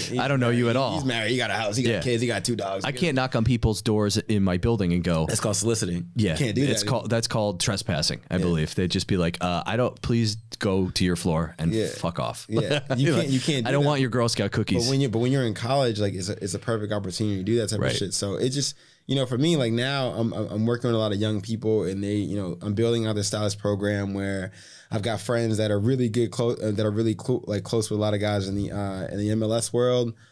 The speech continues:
Speaker 2: um, in the overseas soccer stuff. I got guys that, you know, I kinda handle a lot of the, the N B A stuff.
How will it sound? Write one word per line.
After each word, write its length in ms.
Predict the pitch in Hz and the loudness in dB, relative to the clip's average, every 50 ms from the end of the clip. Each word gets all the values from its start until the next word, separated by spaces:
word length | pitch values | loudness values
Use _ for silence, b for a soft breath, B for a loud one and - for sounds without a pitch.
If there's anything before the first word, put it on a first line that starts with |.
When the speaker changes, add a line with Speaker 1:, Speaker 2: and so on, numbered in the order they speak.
| b b b b - | b b b b -4
Speaker 2:
um, 280 | 101 101 101 101 101 | -2 0 0 0 0
in 100 | 101 104 | 0 2
the 100 | 101 104 | 2 2
overseas 480 | 110 110 110 101 - - 117 117 110 - | 2 2 2 0 0 2 2 2 2 2
soccer 260 | - 110 110 107 110 | 0 0 -2 -2 -4
stuff. 340 | 107 - 117 113 113 107 107 - | -2 0 0 0 0 0 -2 -4
I 60 | 101 | -4
got 140 | 104 101 101 | -2 -2 -2
guys 300 | 95 104 107 107 107 92 | -2 0 0 0 0 -2
that, 80 | 101 98 | -2 -4
you 100 | 90 101 | -4 -4
know, 140 | 104 95 82 | -4 -4 -4
I 120 | 73 101 101 | -6 -6 -6
kinda 220 | - 113 107 101 | -4 -4 -2 -2
handle 180 | 104 107 107 104 | 0 0 0 0
a 20 | |
lot 120 | 104 98 98 | 0 -2 -2
of 40 | 98 | -4
the, 140 | 87 - - | -6 -8 -6
the 160 | - 98 104 | -6 -4 -2
N 100 | 104 107 | 0 0
B 220 | 104 107 107 107 | 0 0 2 0
A 40 | 101 | 0
stuff. 440 | - - 107 107 107 104 104 104 | 0 0 0 0 0 0 -2 -6